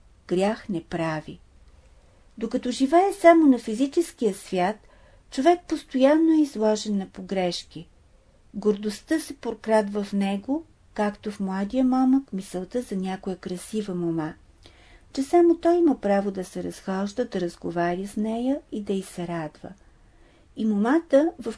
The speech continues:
която горделивостта взима надмощие, мисли, че само тя има право да се разхожда и разговаря с красивия момък.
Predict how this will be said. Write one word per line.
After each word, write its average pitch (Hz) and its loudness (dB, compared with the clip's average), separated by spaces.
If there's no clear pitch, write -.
която 240 2
горделивостта 202 -4
взима 185 -4
надмощие, 175 -4
мисли, 339 4
че 269 -4
само 349 2
тя 339 6
има 302 4
право 233 2
да 202 -4
се 202 -4
разхожда 226 -2
и 220 -4
разговаря 196 -2
с - -16
красивия 180 -6
момък. 165 -4